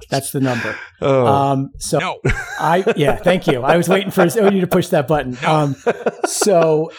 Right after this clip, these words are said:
Speaker 1: it-, it's,
Speaker 2: Golly,
Speaker 1: it's
Speaker 2: that is
Speaker 1: hard.
Speaker 2: stressful, man.
Speaker 1: Oh, it's hard to be a banker, a mortgage lender, an insurance agent, a life insurance. So I s-, basically said,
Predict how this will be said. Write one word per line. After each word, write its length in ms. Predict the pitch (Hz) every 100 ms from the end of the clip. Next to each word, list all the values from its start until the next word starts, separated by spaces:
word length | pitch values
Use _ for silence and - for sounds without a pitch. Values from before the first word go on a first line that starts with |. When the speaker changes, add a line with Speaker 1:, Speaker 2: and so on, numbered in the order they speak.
| - - -
Speaker 1:
it-, 40 | -
it's, 60 |
Speaker 2:
Golly, 400 | 185 170 123 127 120
Speaker 1:
it's 80 |
Speaker 2:
that 60 | 131
is 40 |
Speaker 1:
hard. 180 | 208 214
Speaker 2:
stressful, 520 | 190 165 147 - 110
man. 340 | 95 101 113 120 -
Speaker 1:
Oh, 240 | 233 135
it's 160 | 123 -
hard 220 | 208 208
to 60 |
be 180 | 185 180
a 60 | 147
banker, 600 | 147 151 156 170 160 156
a 140 | 160
mortgage 400 | 135 147 151 143
lender, 400 | 147 143 143 139
an 120 | 143
insurance 420 | 127 - 151 143 147
agent, 260 | 139 127
a 40 | 123
life 240 | 135 135
insurance. 440 | 139 - 139 131 - _ _ _
So 420 | - 165 151 151 -
I 200 | 147 196
s-, 140 | 214 - _ -
basically 320 | 160 156 147
said, 320 | - 151 139